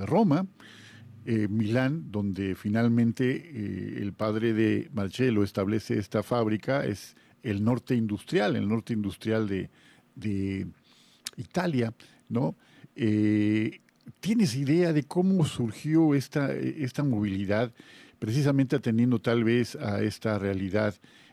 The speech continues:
eh, de dos países en uno, un país norte en Italia, en el norte del, del, del país próspero, eh, pujante, eh, industrializado, y un sur de Italia más,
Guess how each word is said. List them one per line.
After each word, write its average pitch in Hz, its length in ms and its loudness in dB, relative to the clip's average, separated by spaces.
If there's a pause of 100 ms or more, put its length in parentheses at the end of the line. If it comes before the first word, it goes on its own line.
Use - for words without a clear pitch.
(160)
eh, 98 580 -4
de 107 500 0
dos 135 300 0
países 151 480 0
en 147 160 4
uno, 147 360 4 (380)
un 127 320 4
país 127 460 2
norte 127 480 2
en 117 100 2
Italia, 117 380 2
en 101 80 0
el 113 80 4
norte 117 160 2
del, 113 160 0
del, 107 420 -2
del 113 160 -2
país 113 460 0 (460)
próspero, 120 840 0
eh, 104 440 -4
pujante, 131 580 0
eh, 139 720 -2
industrializado, 110 1000 -2 (440)
y 107 260 0
un 139 200 6
sur 147 340 2
de 139 80 2
Italia 139 720 2
más, 113 560 -2